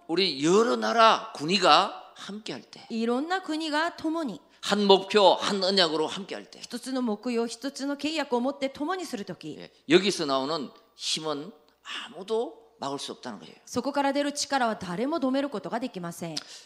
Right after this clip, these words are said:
Speaker 1: 그래서, 어, 십 절에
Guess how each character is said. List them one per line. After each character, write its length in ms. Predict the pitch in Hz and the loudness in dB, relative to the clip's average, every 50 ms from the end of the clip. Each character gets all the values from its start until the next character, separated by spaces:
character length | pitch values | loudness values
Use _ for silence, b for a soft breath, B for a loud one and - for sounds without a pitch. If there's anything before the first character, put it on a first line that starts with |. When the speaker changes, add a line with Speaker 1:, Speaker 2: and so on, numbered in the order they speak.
| B B - | B B -2
Speaker 1:
그래서, 560 | 139 135 131 127 120 120 120 135 165 226 - - - - _ _ _ _ _ _ _ _ | 0 2 2 2 2 2 2 2 0 -2 -10 -18 -20 -20 _ _ _ _ _ _ _ _
어, 460 | 92 95 92 92 90 90 90 87 - - - - _ _ _ _ | -4 -4 -2 -2 -2 -2 -4 -6 -8 -10 -16 -20 _ _ _ _
십 260 | - - - - - - | -6 -6 -6 -6 -2 -2
절에 360 | 151 139 127 113 107 90 | 0 2 2 2 0 -2